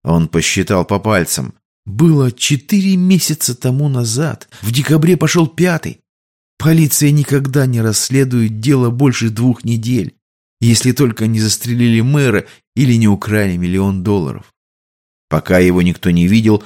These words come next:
он чувствовал себя в безопасности. Дважды он уже отправлялся на север, но как только оказывался неподалёку от своего старого дома, он останавливался. Либо дождь был не слишком сильным,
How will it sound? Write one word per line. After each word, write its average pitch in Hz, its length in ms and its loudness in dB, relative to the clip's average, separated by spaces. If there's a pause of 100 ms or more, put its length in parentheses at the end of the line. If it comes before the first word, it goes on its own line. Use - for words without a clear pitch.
он 98 180 2
чувствовал 120 560 0
себя 110 360 0
в 101 40 -2
безопасности. 101 920 -4 (760)
Дважды 147 540 4
он 107 120 4
уже 113 220 2
отправлялся 117 640 0
на 113 120 0
север, 127 460 2 (200)
но 120 180 0
как 117 200 -4
только 120 380 2
оказывался 117 720 0
неподалёку 110 680 0
от 104 80 0
своего 107 460 2
старого 107 520 2
дома, 107 520 0 (100)
он 92 200 -2
останавливался. 73 1000 -6 (720)
Либо 151 280 4
дождь 107 420 2
был 107 220 0
не 104 120 2
слишком 98 500 -4
сильным, 95 540 -4